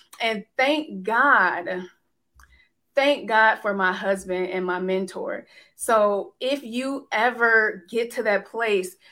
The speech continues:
it is vital to have somebody in your corner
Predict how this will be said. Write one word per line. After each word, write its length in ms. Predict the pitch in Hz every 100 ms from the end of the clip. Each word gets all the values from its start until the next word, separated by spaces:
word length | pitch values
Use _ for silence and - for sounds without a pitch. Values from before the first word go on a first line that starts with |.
| _ _
it 160 | 240 247
is 200 | 233 226
vital 680 | 190 202 220 240 254 240 233
to 120 | 247
have 480 | 202 214 220 214 214
somebody 840 | - 240 285 285 262 247 240 -
in 180 | 226 220
your 200 | 202 202
corner 600 | - 226 214 247 285